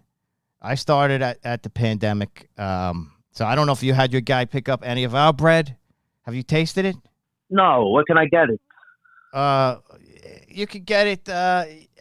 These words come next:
Speaker 1: listen, I, I just, I just give it to your guy. I mean, you really don't have to do anything. I'll get it to you, but we do a bunch of farmers markets in Long Island, and
Speaker 2: Yeah, but you don't contact my guy. I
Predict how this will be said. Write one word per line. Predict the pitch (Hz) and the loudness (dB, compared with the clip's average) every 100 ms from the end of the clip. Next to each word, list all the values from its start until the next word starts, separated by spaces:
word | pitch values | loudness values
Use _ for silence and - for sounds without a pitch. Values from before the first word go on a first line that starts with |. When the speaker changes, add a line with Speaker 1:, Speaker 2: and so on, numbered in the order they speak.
| - | -14
Speaker 1:
listen, | 160 156 101 87 | -10 -8 -10 -8
I, | 117 135 | -8 -6
I | 139 | -8
just, | 151 143 - _ _ _ _ _ - | -8 -10 -16 _ _ _ _ _ -16
I | |
just | 120 151 - | -10 -8 -4
give | 170 | -4
it | 151 | -4
to | 156 | -2
your | 147 | -2
guy. | 120 147 180 107 | 2 4 4 0
I | |
mean, | 110 113 | -4 -6
you | 117 | -6
really | 120 123 | -6 -4
don't | 123 127 | -4 -2
have | 123 | -4
to | 120 | -4
do | 123 | -2
anything. | 131 170 - 90 | 0 0 -4 -8
I'll | 90 | -6
get | 131 143 | -4 -4
it | - | -2
to | 151 | -4
you, | 123 | -4
but | 90 92 - _ _ | -4 -6 -8 _ _
we | 135 | -6
do | 143 | -2
a | 156 | 0
bunch | 160 135 | 0 0
of | |
farmers | - 127 127 127 | -2 0 2 0
markets | 120 120 - - | -2 -2 -2 -4
in | 117 | -2
Long | 113 107 | 0 -2
Island, | 104 107 107 104 | -2 -4 -6 -6
and | 98 98 _ | -8 -10 _
Speaker 2:
Yeah, | 170 151 | 0 2
but | |
you | 156 | 2
don't | 190 185 | 2 0
contact | 180 170 - 143 - | -2 -2 -2 -4 0
my | 160 151 | 0 0
guy. | 131 120 | 0 0
I | 127 | 0